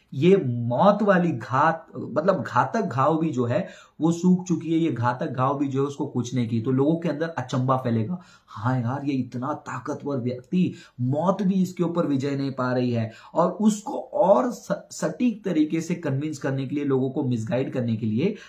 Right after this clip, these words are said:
अब ये दूसरा जो पशु, ये दूसरा रिलीजियस लीडर क्या करता है, देखिए, अ, उसने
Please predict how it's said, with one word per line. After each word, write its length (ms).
अब 200
ये 300
दूसरा 540
जो 140
पशु, 320
ये 140
दूसरा 380
रिलीजियस 600
लीडर 360
क्या 180
करता 280
है, 80
देखिए, 540
अ, 400
उसने 580